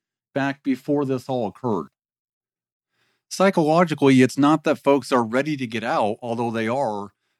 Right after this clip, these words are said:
They're ready to get back to the life they lived before. They're ready to get back to the places they used to go, the people they used to say, similar to what they used to say on the show Cheers. Folks are ready to go to places where everyone knows their name.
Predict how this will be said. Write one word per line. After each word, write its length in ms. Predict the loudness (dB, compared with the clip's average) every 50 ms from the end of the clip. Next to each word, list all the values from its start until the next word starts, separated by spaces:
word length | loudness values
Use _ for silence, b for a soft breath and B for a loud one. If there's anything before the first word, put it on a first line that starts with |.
| _ -2
They're 120 | -2 0 2
ready 260 | 2 0 0 0 -2
to 200 | -2 -4 -8 -6
get 200 | -4 -4 -4 -2
back 300 | -2 -2 -2 -2 -4 -6 -8
to 80 | -10 -6
the 120 | -6 -4
life 340 | -2 -2 -2 -2 -2 -4 -4
they 140 | -4 -4 -2
lived 380 | 0 0 -2 -2 -2 _ -12
before. 580 | -14 -14 -12 _ -4 -2 -2 -2 -4 -6 -12 _ _ _ _ _ _ _ -4
They're 100 | -2 0
ready 320 | 2 2 0 0 0 -4
to 340 | -6 -8 -6 -4 -2 -2 -2
get 260 | -2 -4 -4 -4 -4
back 300 | -2 -2 -2 -2 -4 -6
to 80 | -8 -10
the 100 | -10 -10
places 540 | -10 _ -4 -2 -2 -2 -2 -4 -8 -8 -4
they 100 | -2 -2
used 300 | 0 0 -2 -2 -4 -6
to 60 | -6
go, 320 | -2 -2 0 0 0 0
the 100 | 0 -4
people 400 | -6 -6 -2 -4 -2 -2 -2 -2
they 80 | -2 0
used 300 | 0 0 -2 -2 -4 -10
to 60 | -14 -10
say, 500 | -4 -2 0 0 0 0 0 -2 -4 _ _ _ _ _ _ _ -14
similar 260 | -4 -2 0 2 2
to 80 | 2 2
what 220 | 2 0 0 0
they 80 | 0 0
used 220 | 0 0 -2 -2
to 100 | -6 -10
say 240 | -8 -4 -2 0 2
on 100 | 2 0
the 80 | 0 -2
show 260 | -4 -2 -2 -2 -2
Cheers. 680 | -2 -8 -10 -4 -2 0 0 0 0 -2 -4 -8 -16 _ _ _ _ _ _ _
Folks 260 | 0 0 0 0 0 -2
are 80 | 0
ready 280 | 2 2 2 2 0 -2
to 100 | -2 -2
go 160 | 0 0 0
to 100 | 0 0
places 520 | -2 -2 0 0 0 0 -2 -4 -6 -2
where 180 | 0 0 0 0
everyone 480 | 0 -2 0 0 0 0 0 0 0 0
knows 300 | 0 0 0 -2 -4 -4
their 180 | -4 -4 -4
name. 440 | -2 -2 -2 -2 -2 -4 -6 -8